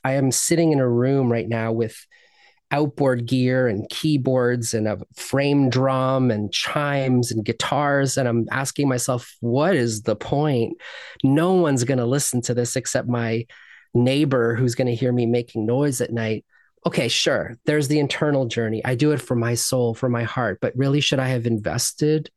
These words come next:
in any of this? Yes, because when I play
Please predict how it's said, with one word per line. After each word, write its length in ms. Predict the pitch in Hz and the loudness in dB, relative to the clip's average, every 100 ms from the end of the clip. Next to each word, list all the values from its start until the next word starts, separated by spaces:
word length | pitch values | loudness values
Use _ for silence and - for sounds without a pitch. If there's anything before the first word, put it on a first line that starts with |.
| - - - | -20 -20 -4
in 100 | 131 | 0
any 220 | 143 147 | 2 2
of 100 | 143 | 2
this? 360 | 160 185 - - _ _ _ _ _ _ _ | 0 -2 -4 -10 _ _ _ _ _ _ _
Yes, 720 | 120 160 254 160 - - - _ _ _ _ | -4 0 0 0 -2 -4 -8 _ _ _ _
because 560 | - 151 185 170 151 - _ _ | -4 0 2 2 0 -6 _ _
when 160 | - 151 | -2 2
I 160 | 202 277 | 2 0
play 840 | - - 175 208 185 143 127 139 | -4 -2 2 4 2 2 0 -4